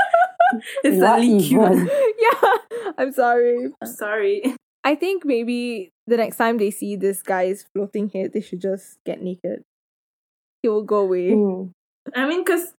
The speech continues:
Speaker 1: the shrine would have, like, a protective barrier, so, like, the
Speaker 3: Yeah.
Speaker 1: spirit doesn't come out.
Speaker 3: Doesn't come out. So ever since that last incident, has anything happened? No, right?
Speaker 1: Mm, I think it's, like,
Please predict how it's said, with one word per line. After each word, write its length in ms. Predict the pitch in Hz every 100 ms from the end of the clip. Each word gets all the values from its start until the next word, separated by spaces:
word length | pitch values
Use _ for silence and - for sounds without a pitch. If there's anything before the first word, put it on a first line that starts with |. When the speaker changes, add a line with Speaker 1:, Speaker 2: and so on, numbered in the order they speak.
| -
Speaker 1:
the 160 | 202
shrine 420 | 202 - 196 196 185
would 140 | 170
have, 240 | 180 160
like, 160 | 160 151 156
a 100 | 147
protective 520 | 180 175 160 175 170
barrier, 560 | 175 160 156 156 156 165
so, 60 | -
like, 0 |
the 60 | 285 311 330 330 247
Speaker 3:
Yeah. 100 | 175
Speaker 1:
spirit 300 | 175 170 -
doesn't 460 | 160 175 165 165 - _
come 200 | - 160
out. 180 | 151 113 _ _ -
Speaker 3:
Doesn't 240 | 240 254
come 180 | 254 220
out. 280 | 220 185 - _ _
So 300 | 415 415 - -
ever 220 | 294 339
since 580 | 370 427 453 - - - _ _ _ _ 220
that 200 | 226 214
last 240 | 220 220
incident, 580 | 208 226 214 202 202 214
has 240 | 214 214 -
anything 380 | 208 220 226
happened? 560 | 240 190 185 185 202 233
No, 220 | 214 202
right? 320 | 196 170 190 - _ _ _ _ _ _ _
Speaker 1:
Mm, 240 | 294 311 311
I 120 | 294
think 160 | 466
it's, 100 | 359
like, 280 | 226 185 170